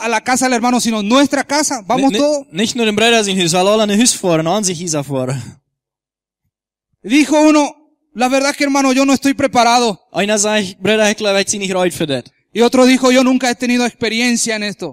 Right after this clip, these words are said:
Speaker 2: Und der andere sagt, "Ich hab nicht Erfahrung
Speaker 1: Y
Speaker 2: in
Speaker 1: me
Speaker 2: das."
Speaker 1: asusta.
Speaker 2: Mi, mi, mi, äh, der das abreden.
Speaker 1: Para mí fue algo
Speaker 2: Ja, mir, für, für, mir verführt das.
Speaker 1: terrorífico escuchar eso.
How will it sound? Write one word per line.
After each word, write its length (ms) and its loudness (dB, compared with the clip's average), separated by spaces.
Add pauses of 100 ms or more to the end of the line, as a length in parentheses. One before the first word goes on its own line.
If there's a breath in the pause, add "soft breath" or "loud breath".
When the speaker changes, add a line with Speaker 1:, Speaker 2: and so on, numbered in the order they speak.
Speaker 2:
Und 60 -12
der 80 -6
andere 180 -2
sagt, 240 -4
"Ich 60 -12
hab 120 -4
nicht 140 -2
Erfahrung 460 -2
Speaker 1:
Y 80 -4
Speaker 2:
in 80 -2
Speaker 1:
me 80 -2
Speaker 2:
das." 160 -2
Speaker 1:
asusta. 440 -4 (640)
Speaker 2:
Mi, 400 -6
mi, 220 -14
mi, 320 -4
äh, 680 -4
der 120 -4
das 140 -6
abreden. 500 -4 (1120)
Speaker 1:
Para 160 -8
mí 140 -4
fue 220 -4
algo 320 -6 (320)
Speaker 2:
Ja, 120 -16
mir, 100 -10
für, 140 -18
für, 200 -20
mir 80 -8
verführt 380 -10
das. 80 -6
Speaker 1:
terrorífico 500 -12
escuchar 440 -16
eso. 240 -20